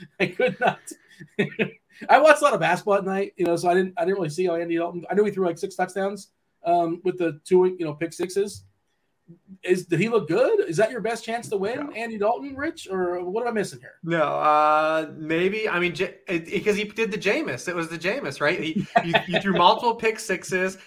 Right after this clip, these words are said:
Speaker 2: created
Speaker 1: Yes.
Speaker 2: your own game script to go hair on fire, and then ended up throwing for three hundred yards.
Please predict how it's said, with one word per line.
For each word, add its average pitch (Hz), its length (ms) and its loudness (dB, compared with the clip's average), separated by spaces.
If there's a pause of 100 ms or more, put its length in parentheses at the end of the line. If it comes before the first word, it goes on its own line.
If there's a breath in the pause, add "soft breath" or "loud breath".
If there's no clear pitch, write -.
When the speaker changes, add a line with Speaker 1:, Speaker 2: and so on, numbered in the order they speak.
Speaker 2:
created 175 380 0
Speaker 1:
Yes. 180 80 -4
Speaker 2:
your 185 160 4
own 185 200 2
game 170 280 -2
script 156 360 -6
to 156 80 -4
go 147 160 2
hair 151 260 0
on 156 100 -2
fire, 151 460 -2
and 151 160 -6
then 147 120 -4
ended 151 140 -4
up 147 60 -20
throwing 156 300 0
for 147 140 -8
three 147 220 -6
hundred 143 160 -4
yards. 143 300 0